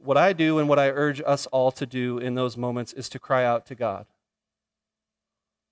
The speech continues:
To cry out to God. Let him know what we're seeing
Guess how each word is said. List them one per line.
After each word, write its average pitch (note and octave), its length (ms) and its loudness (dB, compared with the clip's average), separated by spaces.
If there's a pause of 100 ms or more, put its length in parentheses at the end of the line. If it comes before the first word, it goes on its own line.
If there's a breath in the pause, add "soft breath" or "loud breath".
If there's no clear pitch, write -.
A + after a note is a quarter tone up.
(2250)
To - 80 -20
cry F3+ 180 4
out C#3+ 200 4
to C3+ 80 -16
God. B2 340 0 (1700)
Let D3+ 120 2
him D#3+ 120 4
know E3 100 6
what D3 160 4
we're D3+ 100 0
seeing B2+ 600 0